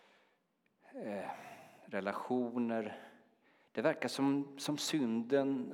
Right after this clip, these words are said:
och ondskan sitter liksom i så mycket mer. En kristen författare som heter Magnus Malm beskriver hur,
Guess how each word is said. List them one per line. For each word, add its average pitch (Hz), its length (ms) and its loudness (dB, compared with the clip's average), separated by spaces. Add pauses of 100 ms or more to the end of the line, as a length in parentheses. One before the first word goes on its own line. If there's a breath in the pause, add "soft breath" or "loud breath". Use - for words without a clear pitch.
(140)
och 151 180 0
ondskan 123 680 0
sitter 131 520 -4
liksom 123 720 0
i 123 220 0
så 131 240 0
mycket 147 380 2
mer. 120 560 -2 (1800 soft breath)
En 104 460 -2
kristen 117 300 0
författare 117 520 6
som 107 80 -2
heter 107 140 -2
Magnus 117 320 4
Malm 123 360 6
beskriver 120 540 6
hur, 117 280 2